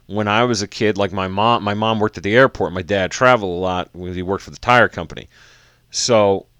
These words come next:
we would go to the airport and wait at the gate for my dad to get off the plane. Just as a nice surprise, welcome home. You know, that sh-, there's an, there's already an entire generation of kids, of, of adults now,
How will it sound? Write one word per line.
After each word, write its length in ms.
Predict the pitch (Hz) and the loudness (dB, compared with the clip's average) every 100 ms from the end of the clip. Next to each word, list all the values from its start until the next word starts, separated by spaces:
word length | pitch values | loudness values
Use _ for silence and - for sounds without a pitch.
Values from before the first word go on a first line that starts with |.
| - | -10
we 180 | 98 123 | -2 0
would 120 | 113 | 4
go 120 | 113 | 4
to 60 | 101 | 4
the 160 | 98 | 2
airport 580 | 113 139 - 90 87 90 _ _ _ _ | 4 2 0 0 0 -4 _ _ _ _
and 160 | 104 104 | -4 2
wait 220 | 117 110 | 2 2
at 80 | - | -2
the 60 | |
gate 420 | 85 98 127 117 - _ _ | -4 2 2 2 -4 _ _
for 200 | - - | -16 -10
my 180 | 92 92 | -4 -4
dad 340 | 92 104 139 | 0 2 2
to 60 | 92 | 0
get 160 | 82 92 | -4 0
off 220 | 95 - | 0 -2
the 80 | 110 | -10
plane. 500 | - 135 135 60 - _ _ _ _ - | -6 -4 -4 -6 -16 _ _ _ _ -12
Just 200 | 127 131 | -8 -4
as 120 | 131 | 0
a 60 | 123 | 0
nice 300 | 117 117 117 | 2 0 0
surprise, 560 | 113 - 151 143 98 | -2 -2 2 2 2
welcome 320 | 87 90 95 | -2 -6 -6
home. 320 | 87 127 127 107 - - - | -4 0 0 -2 -10 -20 -8
You 80 | 104 | -2
know, 60 | |
that 180 | 107 143 | 2 2
sh-, 60 | - 92 | 0 -2
there's 280 | 131 127 113 | 0 2 0
an, 140 | 113 - - | -4 -6 -10
there's 240 | 107 107 | -8 -4
already 380 | 107 98 139 139 | 0 2 2 2
an 80 | 110 | -2
entire 480 | 104 - - 117 113 | -6 -6 -2 0 0
generation 720 | 92 107 98 101 113 - 87 | -2 -6 -4 -2 -2 -4 -8
of 160 | 85 - | -12 -14
kids, 580 | - 143 92 78 - - _ _ _ - | -6 -2 -2 -4 -10 -10 _ _ _ -10
of, 220 | 98 - | -10 -8
of 160 | 104 92 | -8 -8
adults 460 | 98 107 143 185 - | -4 2 2 2 -4
now, 320 | 85 69 65 | -8 -12 -16